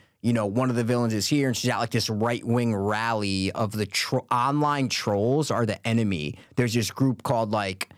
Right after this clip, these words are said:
um, Hulkman or something, and it's a group of, like, incel white dudes who hate She-Hulk.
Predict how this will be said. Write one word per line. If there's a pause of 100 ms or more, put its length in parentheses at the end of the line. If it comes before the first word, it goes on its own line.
(480)
um,
Hulkman
or
something,
and
it's
a
group
of,
like,
incel
white
dudes (180)
who
hate
She-Hulk.